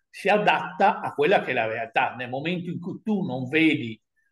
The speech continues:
eh, non compili o non crei certe situazioni, ovviamente non c'hai quegli alert o quelle situazioni che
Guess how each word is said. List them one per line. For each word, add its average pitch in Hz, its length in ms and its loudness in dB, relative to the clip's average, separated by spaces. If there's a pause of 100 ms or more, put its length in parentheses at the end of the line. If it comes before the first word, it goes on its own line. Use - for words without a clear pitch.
eh, 135 240 -4
non 156 220 2
compili 175 540 0
o 135 80 0
non 139 120 -4
crei 151 300 2
certe 139 280 -6
situazioni, 156 560 0
ovviamente 139 460 -2
non 123 220 -8
c'hai 123 640 -2 (340)
quegli 156 300 0
alert 151 560 4
o 147 140 0
quelle 120 220 -6
situazioni 147 680 -4
che 135 400 -2